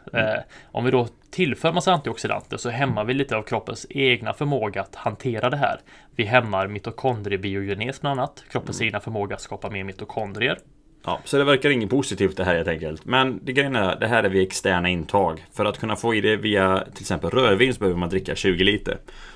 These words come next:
Speaker 1: Så, ehm, det är helt enkelt i pillerform.
Speaker 2: Ja.
Speaker 1: Ah, var inte rädd för frukten.
Speaker 2: Nej, och det kan passa i vissa delar i träningen när du behöver snabb återhämtning. Men överlag, skippa.
Speaker 1: Ja, och där fick Tommy avsluta. Skitunge.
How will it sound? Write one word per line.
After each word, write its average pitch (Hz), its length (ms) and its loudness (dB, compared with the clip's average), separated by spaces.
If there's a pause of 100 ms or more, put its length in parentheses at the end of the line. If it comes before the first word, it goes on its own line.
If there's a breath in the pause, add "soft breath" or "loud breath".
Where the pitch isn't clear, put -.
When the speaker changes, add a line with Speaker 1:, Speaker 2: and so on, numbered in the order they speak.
(120 loud breath)
Speaker 1:
Så, 90 240 2
ehm, 90 400 2
det 117 100 2
är 110 120 6
helt 92 140 4
enkelt 82 180 -4
i 76 80 -2
pillerform. 87 520 2 (480 soft breath)
Speaker 2:
Ja. 135 140 0 (200)
Speaker 1:
Ah, 101 180 2
var 101 160 0
inte 98 120 2
rädd 95 140 4
för 87 200 0
frukten. 90 400 0 (320 soft breath)
Speaker 2:
Nej, 120 260 -8
och 123 120 -4
det 143 60 6
kan 143 220 4
passa 127 260 2
i 113 40 4
vissa 113 200 -2
delar 104 320 2
i 104 40 -4
träningen 101 520 2
när 113 80 -2
du 113 60 -2
behöver 110 220 0
snabb 101 240 -4
återhämtning. 101 800 -8
Men 113 300 -2
överlag, 107 440 -2 (260)
skippa. - 240 -12 (360 soft breath)
Speaker 1:
Ja, 82 360 -2 (160)
och - 60 -6
där 143 120 0
fick 170 140 0
Tommy 92 200 -4
avsluta. - 380 -4
Skitunge. 92 420 4